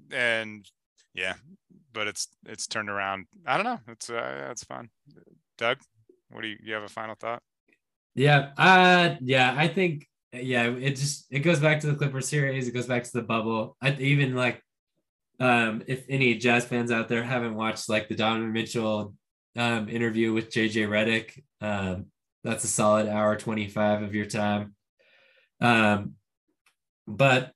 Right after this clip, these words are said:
Speaker 2: I guess in the end, um, the tides are turning. The sails are pointed a new direction. Um, and, and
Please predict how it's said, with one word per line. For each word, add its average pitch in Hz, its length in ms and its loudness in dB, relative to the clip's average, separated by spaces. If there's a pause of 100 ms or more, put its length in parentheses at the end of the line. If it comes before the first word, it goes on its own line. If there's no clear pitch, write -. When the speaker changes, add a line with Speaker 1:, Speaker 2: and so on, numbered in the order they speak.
(120)
Speaker 2:
I 143 120 2
guess 196 340 4 (460)
in 180 180 2
the 165 160 2
end, 143 360 2 (280)
um, 113 600 -4 (720)
the 135 120 -6
tides 165 320 0
are 147 60 -4
turning. 143 480 -4 (400)
The - 80 -12
sails 147 380 2
are 127 40 -4
pointed 135 360 -2
a 131 60 -4
new 127 180 0
direction. 127 600 -4 (680)
Um, 113 640 2
and, 123 500 0 (800)
and 147 480 4